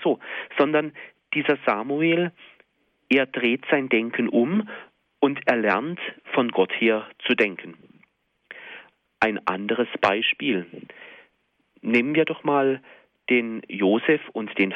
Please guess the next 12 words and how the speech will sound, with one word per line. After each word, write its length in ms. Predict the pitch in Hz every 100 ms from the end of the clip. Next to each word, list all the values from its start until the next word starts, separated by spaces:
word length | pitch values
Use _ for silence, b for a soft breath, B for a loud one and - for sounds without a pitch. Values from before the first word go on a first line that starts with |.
| -
Pharao 560 | 90 101 113 107 95 -
da 160 | 92
im 260 | - 95 92 -
Alten 400 | 85 92 - 107
Testament. 680 | 107 98 104 98 98 90 -
Also 180 | -
Josef, 420 | 90 95 110 143 -
der 100 | 98
da 120 | 87
verkauft 520 | - - - 127 -
wurde 300 | 151 151 151
und 200 | - 104